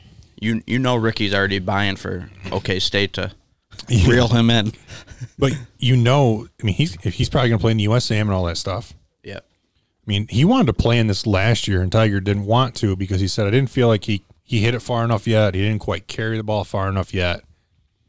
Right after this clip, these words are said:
Speaker 2: If this kid hits another growth spurt, another, I mean, he's at that age, like, he's eleven.
Speaker 1: Dude, a couple times he hit a drive. I don't even know if the ball was fifty yards from him. He's, like, turning around giving his dad the thumbs up.
Speaker 2: Yeah.
Speaker 1: <laughs>
Speaker 2: He's got his dad,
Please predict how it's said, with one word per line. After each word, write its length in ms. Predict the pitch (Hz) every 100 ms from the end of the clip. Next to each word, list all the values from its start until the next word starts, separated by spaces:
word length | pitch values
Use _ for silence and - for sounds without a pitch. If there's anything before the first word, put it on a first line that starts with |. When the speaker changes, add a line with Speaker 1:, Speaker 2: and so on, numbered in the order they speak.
| _ _ _ _ _ _ _ -
Speaker 2:
If 100 | -
this 140 | 160
kid 140 | -
hits 180 | 151 -
another 360 | 110 101 113 101
growth 260 | 101 104
spurt, 220 | 101 131 104
another, 160 | 101
I 20 |
mean, 100 | 104 107
he's 120 | 131
at 120 | 151
that 140 | 123
age, 220 | 101 127 101
like, 220 | 92 -
he's 320 | - - - -
eleven. 420 | 104 120 95 82 - -
Speaker 1:
Dude, 140 | 123
a 20 |
couple 220 | - 185
times 200 | - 113
he 80 | 107
hit 120 | 139
a 80 | 117
drive. 340 | 95 98 123 104
I 40 |
don't 160 | 110 127
even 60 |
know 60 | 113
if 60 |
the 100 | 107
ball 200 | 101 110
was 200 | 107 92 - - -
fifty 320 | - 135 113
yards 260 | 104 113 -
from 140 | 101
him. 40 | 101
He's, 100 | 104
like, 160 | 104
turning 220 | - 110
around 160 | 107 104
giving 180 | 107 104
his 140 | 101
dad 240 | 101 107 101
the 60 |
thumbs 300 | - 113 107
up. 140 | 120 110
Speaker 2:
Yeah. 240 | 98 123 127
Speaker 1:
<laughs> 40 | 170 - 185 - - - _ _ _ _ _
Speaker 2:
He's 140 | 107 104
got 100 | 104
his 100 | 101
dad, 300 | 107 110